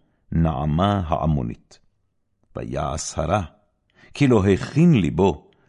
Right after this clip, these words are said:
לדרוש את אדוני. ודברי רחבעם, הראשונים והאחרונים, הלא הם כתובים בדברי שמעיה הנביא, ועידו החוזה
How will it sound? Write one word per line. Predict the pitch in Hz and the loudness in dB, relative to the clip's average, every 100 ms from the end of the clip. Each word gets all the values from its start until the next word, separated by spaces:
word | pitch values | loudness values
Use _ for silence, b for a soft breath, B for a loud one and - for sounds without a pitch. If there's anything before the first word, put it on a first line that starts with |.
| - | -2
לדרוש | 95 85 80 87 90 - - | 0 2 2 0 -2 -6 -8
את | 78 | -6
אדוני. | 73 78 71 50 50 _ _ _ _ _ _ _ _ _ _ | -4 -6 -6 -10 -14 _ _ _ _ _ _ _ _ _ _
ודברי | 85 73 69 60 98 | -10 -8 -8 -4 -2
רחבעם, | 123 - - - 69 76 _ _ _ - | -2 -4 -6 -6 -10 -12 _ _ _ -10
הראשונים | 73 64 - 65 60 80 123 147 | -8 -8 -10 -10 -4 0 2 2
והאחרונים, | 92 76 58 57 - 60 64 98 131 139 _ _ b b b | 0 -2 -4 -4 -10 -8 -4 -2 -2 -6 _ _ b b b
הלא | 110 127 | 0 2
הם | 127 131 | 2 2
כתובים | 120 - 85 110 110 104 B B | 0 -2 0 2 2 0 B B
בדברי | 123 123 92 95 104 | 2 2 4 2 2
שמעיה | - 95 87 76 69 71 101 | 0 2 2 0 -4 -2 0
הנביא, | 92 78 67 67 87 101 92 B B | 2 0 -4 -4 0 0 -2 B B
ועידו | - 107 98 80 78 117 131 | -2 0 0 -2 2 2 4
החוזה | 98 - 92 76 78 78 | 0 -2 -4 -2 0 0